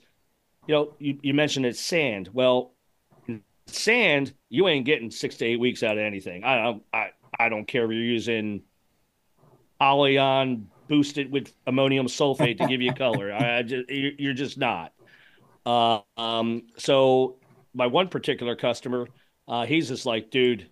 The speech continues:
from May fifteenth to September fifteenth, I am going every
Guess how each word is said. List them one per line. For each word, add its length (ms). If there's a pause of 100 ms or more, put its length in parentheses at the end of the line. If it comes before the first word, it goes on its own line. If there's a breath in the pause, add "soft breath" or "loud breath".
(160)
from 280
May 160
fifteenth 680
to 140
September 440
fifteenth, 560 (100)
I 140
am 160
going 340
every 160